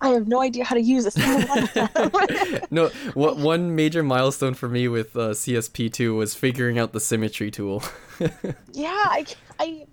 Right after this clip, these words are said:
Speaker 1: if, uh, I can't figure that out. I, the things that I know how to do on C S P are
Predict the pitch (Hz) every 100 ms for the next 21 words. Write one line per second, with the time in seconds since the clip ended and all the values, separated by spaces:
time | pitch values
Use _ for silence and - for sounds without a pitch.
0 | 247 262 233 - 240 - 220 - 190 226
1 | 247 226 226 214 202 202 214 208 - 220
2 | 208 _ _ _ - 220 - 254 285 285
3 | 262 240 226 226 233 220 214 226 196 202
4 | 208 202 - 208 190 - 202